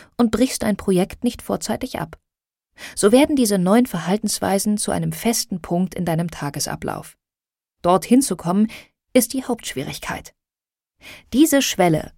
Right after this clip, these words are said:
überschreitest du mit Microhabits aber völlig mühelos. Du musst gar nicht mehr darüber nachdenken.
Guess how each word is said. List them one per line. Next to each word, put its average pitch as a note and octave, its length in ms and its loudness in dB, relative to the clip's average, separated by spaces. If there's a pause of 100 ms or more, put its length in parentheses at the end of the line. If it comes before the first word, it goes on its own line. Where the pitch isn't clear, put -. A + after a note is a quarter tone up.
überschreitest F#3+ 720 4
du F#3+ 60 0
mit E3 180 -2
Microhabits E3 760 2
aber E3+ 260 0
völlig A3 460 -2
mühelos. D#3+ 580 0 (440)
Du - 80 -4
musst B3+ 200 4
gar - 160 0
nicht D4+ 180 -4
mehr B3+ 100 0
darüber A#3+ 280 0
nachdenken. - 600 -4